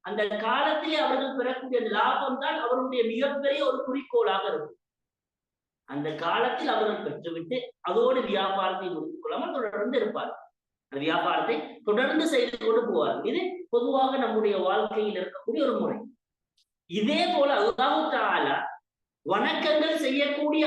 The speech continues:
அடியார்களுக்கு, இபாதத்துக்களை செய்யக்கூடிய அடியார்களுக்கு சில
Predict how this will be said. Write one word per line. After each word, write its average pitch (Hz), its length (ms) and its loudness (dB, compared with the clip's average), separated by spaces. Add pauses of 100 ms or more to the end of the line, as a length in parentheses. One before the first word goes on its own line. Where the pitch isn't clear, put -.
அடியார்களுக்கு, 240 840 0 (680)
இபாதத்துக்களை 294 1080 2 (120)
செய்யக்கூடிய 285 680 -4
அடியார்களுக்கு 247 760 0
சில 311 160 -2